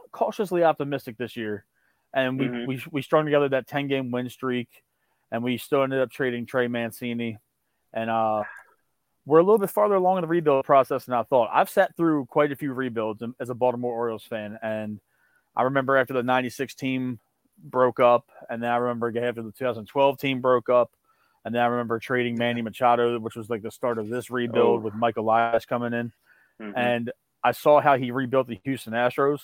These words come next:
Speaker 1: and he's literally doing the same thing with us. So I'm, like, hopeful that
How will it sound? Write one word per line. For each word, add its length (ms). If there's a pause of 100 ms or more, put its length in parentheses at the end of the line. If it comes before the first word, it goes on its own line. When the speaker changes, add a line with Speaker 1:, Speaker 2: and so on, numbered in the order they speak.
(160)
Speaker 1:
and 100
he's 160
literally 380
doing 160
the 80
same 200
thing 120
with 120
us. 160
So 220 (100)
I'm, 380
like, 220 (360)
hopeful 540 (400)
that 360